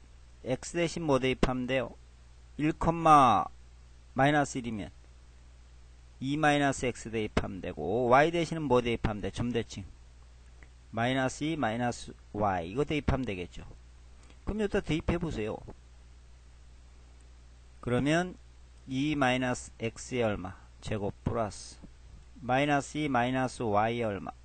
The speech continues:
제곱은 구다. 좀 마이너스 빼낼게요.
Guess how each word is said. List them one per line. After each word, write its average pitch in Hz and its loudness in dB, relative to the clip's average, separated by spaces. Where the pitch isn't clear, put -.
제곱은 120 -6
구다. - -14
좀 156 8
마이너스 151 6
빼낼게요. 190 0